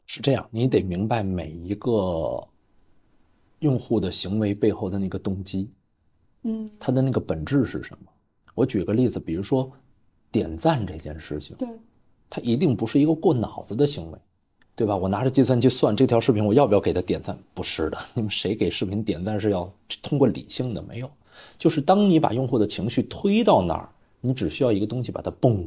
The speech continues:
Speaker 1: 引爆，啪，这个赞他就给你点上了。这个就是行为背后的那个逻辑。所以我们只要通过我们的结构把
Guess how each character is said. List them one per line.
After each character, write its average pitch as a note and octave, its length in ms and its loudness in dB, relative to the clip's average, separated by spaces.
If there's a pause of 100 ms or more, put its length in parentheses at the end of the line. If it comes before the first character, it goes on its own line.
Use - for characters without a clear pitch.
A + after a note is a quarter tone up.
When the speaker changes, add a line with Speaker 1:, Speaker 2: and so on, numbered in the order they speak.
(100)
Speaker 1:
引 D#2+ 200 -6
爆， A2 240 -2 (140)
啪， - 180 -14 (160)
这 - 60 -14
个 F2 80 -4
赞 F#2 180 -8
他 - 140 -10
就 - 60 -8
给 - 100 -10
你 F2 80 -8
点 - 240 -10
上 - 80 -10
了。 - 80 -16 (960)
这 D3+ 100 2
个 C#3+ 40 4
就 C3+ 120 6
是 - 80 -4
行 G2+ 300 -4
为 A#2+ 140 2
背 A#2 160 -2
后 G#2 140 -4
的 G2 60 -4
那 G2 80 -4
个 F2+ 80 -4
逻 D2+ 280 -4
辑。 A2 200 -8 (520)
所 F#3+ 180 2
以 - 220 2
我 G#2+ 240 6
们 E3+ 260 4
只 D#2 280 -2
要 B2+ 200 4
通 D#3+ 240 0
过 D3 100 8
我 G#2+ 60 8
们 E2 100 -2
的 D#2 80 -4
结 E2 240 -2
构 A2 220 4
把 E2 180 -4